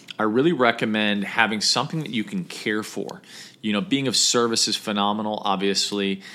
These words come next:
I think once you've integrated, finding service activities. But in the, in the immediate, uh, you know, few days after a ceremony, I'm very careful about who I surround myself with and what energies I'm around.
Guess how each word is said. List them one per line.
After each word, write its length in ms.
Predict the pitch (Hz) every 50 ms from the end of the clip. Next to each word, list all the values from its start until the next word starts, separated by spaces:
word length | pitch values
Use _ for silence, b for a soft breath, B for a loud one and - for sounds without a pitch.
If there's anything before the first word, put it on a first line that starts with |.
| B B B B
I 40 | -
think 200 | 110 104 90 90
once 260 | 98 - 208 - -
you've 160 | 101 92 - -
integrated, 720 | 117 110 107 110 98 101 104 101 101 101 98 101 98 92 -
finding 380 | - 98 92 92 87 90 87
service 520 | 85 - - - 120 113 107 101 - - -
activities. 760 | 92 87 - - - - 123 113 110 110 110 110 104 - - B B B B B B B B -
But 280 | 123 110 107 107 - - - - _ _ _ - - -
in 200 | - 143 127 123
the, 240 | 120 117 - - 139
in 80 | 127
the 80 | 123 123
immediate, 680 | 117 117 127 147 175 196 208 180 131 - - - - -
uh, 460 | 117 107 101 98 98 95 95 92 92 - - - _ _ _ -
you 140 | - 113
know, 120 | 98 87 - - - - - - _ _ _ _
few 180 | - - 143 131
days 400 | 120 120 120 123 117 110 92 107
after 260 | 101 98 98 - 107
a 60 | 98
ceremony, 480 | - - - 107 104 104 101 98 98 87
I'm 140 | 95 117 120
very 160 | - 139 131
careful 360 | - - - 123 120 - 120
about 220 | 110 98 98 - -
who 220 | - 113 113 104
I 80 | 95 87
surround 360 | - - 95 98 90 92 92
myself 420 | 98 104 - - 120 120 117 -
with 200 | 139 135 135 -
and 100 | 117 101
what 160 | 92 90 95 -
energies 520 | 107 98 98 101 90 - 107 107 101 92 -
I'm 140 | 98 98 90
around. 460 | 85 92 90 82 87 104 135 156 -